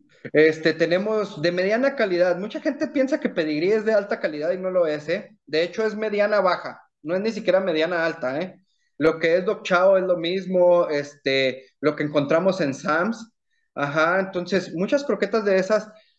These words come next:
no son malas, pero tampoco son buenas. Pero con el suplemento este le vamos a aumentar la calidad a esas croquetas.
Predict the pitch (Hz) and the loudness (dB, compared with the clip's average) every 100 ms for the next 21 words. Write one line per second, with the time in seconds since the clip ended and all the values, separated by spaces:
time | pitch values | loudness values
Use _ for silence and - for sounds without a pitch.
0 | _ - 196 285 302 277 262 277 302 294 | _ -4 2 4 2 0 2 2 2 -2
1 | 208 185 - - 202 208 202 185 156 131 | -8 -6 -6 -4 -2 -2 0 2 0 -4
2 | - _ _ _ _ 170 175 175 175 170 | -14 _ _ _ _ -2 0 -2 -2 -2
3 | - 170 185 214 240 240 247 254 - 247 | -6 -4 0 2 4 6 6 4 0 2
4 | 180 170 185 185 156 143 156 165 170 160 | 2 2 -4 -8 -8 -4 -2 2 0 0
5 | 143 139 147 147 139 139 135 147 - 139 | -2 0 0 0 0 -2 0 -2 -4 -6
6 | 135 175 175 151 123 | -4 -4 -2 -4 -4